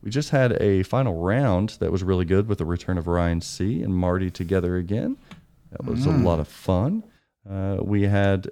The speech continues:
Speaker 1: a Joel Engelberth giving some reviews of, uh, he came down to my game room, played some games, gave some reviews of that. And Steve from the Puppet Pals messaged me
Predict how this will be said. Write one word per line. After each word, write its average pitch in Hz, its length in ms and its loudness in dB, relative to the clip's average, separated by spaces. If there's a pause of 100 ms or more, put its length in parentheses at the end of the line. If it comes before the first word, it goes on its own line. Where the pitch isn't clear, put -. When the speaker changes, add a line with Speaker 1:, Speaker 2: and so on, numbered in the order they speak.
Speaker 1:
a 98 600 2
Joel 110 500 4
Engelberth 120 640 2
giving 101 220 -2
some 95 280 -2
reviews 101 600 0
of, 95 280 -2 (200)
uh, - 60 -12 (540)
he 98 120 -6
came 98 240 2
down 92 200 2
to 90 40 2
my 87 120 0
game 90 260 -2
room, 123 160 -4
played 80 220 -4
some - 160 -8
games, 139 440 -4 (520)
gave 92 180 0
some 92 180 -2
reviews 90 380 -2
of 85 100 -4
that. 139 320 -2 (360)
And 104 160 0
Steve 190 460 -2
from 101 260 0
the 90 100 0
Puppet - 460 -6
Pals 85 560 -4 (420)
messaged 87 480 -2
me 90 300 0